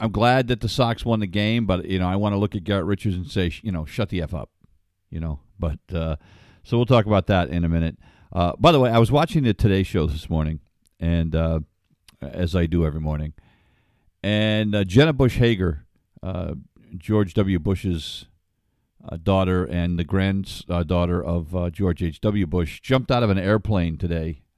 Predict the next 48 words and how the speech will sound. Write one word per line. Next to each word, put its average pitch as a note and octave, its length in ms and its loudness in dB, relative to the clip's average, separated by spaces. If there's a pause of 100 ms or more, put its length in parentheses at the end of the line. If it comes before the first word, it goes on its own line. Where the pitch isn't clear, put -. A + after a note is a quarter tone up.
uh, D#2 400 -10 (720)
in F#2+ 140 -2
honor F#2 340 -2
of F2 140 -4
her F2+ 140 -4
grandfather. E2+ 580 -4
I F2 60 -4
think F2 200 -10
it F2+ 40 -8
was E2 220 -6
his, E2 120 -8 (120)
it F2 120 -8
must E2+ 200 -6
have E2+ 60 -10
been D#2 120 -4
his D#2 120 -6
birthday D#2 380 -6
today. D#2 380 -6 (640)
Uh, F2 180 0
and G2 140 2
he A#2 140 6 (200)
tr-, C3 160 -2
routinely A2+ 720 2
did F#2+ 200 0
that F2+ 200 0
on, F2 340 -2 (140)
on, F2 500 -4
uh, F2 300 -4
on E2+ 160 -2
his D2+ 100 -2
birthday. E2 580 -2 (600)
And F2+ 320 2
so G2+ 80 0
she B2+ 200 2
did A#2 140 6
it A2 60 2
for G#2+ 120 2
the F#2 100 2
first G2+ 300 4
time F#2 240 2
today. F2 180 0
And F2+ 100 -2
I G#2 80 -2
was G#2+ 100 -2
trying F#3 300 0
to A2+ 60 2
think - 440 -2 (200)
about G2 480 0